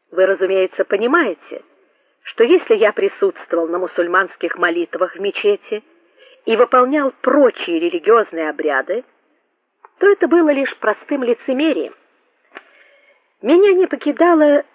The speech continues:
непреклонное желание вернуться в лоно церкви, и для этой цели я собирался со временем отправиться в Испанию или Италию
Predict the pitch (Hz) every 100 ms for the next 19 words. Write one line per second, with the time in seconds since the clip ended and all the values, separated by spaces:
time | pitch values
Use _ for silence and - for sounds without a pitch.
0 | _ _ - 202 - 254 - 269 349 311
1 | 294 277 269 262 311 269 269 214 226 208
2 | 285 - - 240 175 196 247 226 - -
3 | 233 254 - - 120 - _ _ _ _
4 | _ _ _ _ 185 165 180 202 - 147
5 | _ - 330 160 - _ _ _ _ _
6 | _ _ _ - 285 - 233 254 269 -
7 | 202 196 175 294 269 196 170 151 202 254
8 | 233 - - 202 _ _ _ - 175 -
9 | - 277 285 262 254 247 _ _ - 233
10 | 233 220 - 277 302 160 104